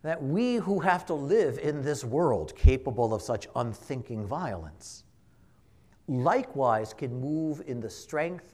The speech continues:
and the goodness and the victory of that one who has not been overcome. And we can learn to live in such a way where it doesn't overmaster us as well. Note how powerful that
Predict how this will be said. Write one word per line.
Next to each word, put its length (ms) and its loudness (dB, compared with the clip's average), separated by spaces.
and 160 -8
the 80 -8
goodness 800 -6
and 140 -8
the 120 -8
victory 760 -8
of 260 -2
that 220 -2
one 300 -6
who 180 -12
has 280 -8
not 240 -10
been 100 -10
overcome. 480 -14
And 280 -6
we 160 -4
can 240 -12
learn 200 -8
to 80 -12
live 260 -6
in 100 -12
such 260 -10
a 60 -8
way 280 -4
where 180 -6
it 80 -10
doesn't 340 -8
overmaster 680 -10
us 220 -16
as 140 -20
well. 260 -20
Note 120 -10
how 100 -12
powerful 500 -6
that 180 -16